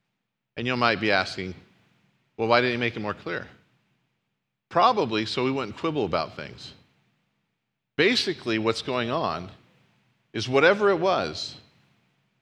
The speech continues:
he broke his law. He disobeyed God and reached out and took hold of the ark. Now, it may be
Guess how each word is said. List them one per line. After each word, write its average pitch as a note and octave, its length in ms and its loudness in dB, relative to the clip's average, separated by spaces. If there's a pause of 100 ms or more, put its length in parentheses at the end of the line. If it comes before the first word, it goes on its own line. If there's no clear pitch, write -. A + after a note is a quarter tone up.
(760)
he D#3 80 -4
broke D3+ 320 2
his B2+ 300 -4
law. B2+ 340 -2 (1500)
He C#3 80 0
disobeyed E3 600 2
God G2 440 4 (760)
and B2 160 0
reached D#3 360 0
out A2 300 2 (280)
and G#2 140 -8
took - 180 -6
hold D3 260 0
of C3 60 -2
the C3+ 80 -2
ark. C#3+ 240 -4 (1700)
Now, D3 180 6
it D3 180 0
may G#3 220 2
be B2+ 460 0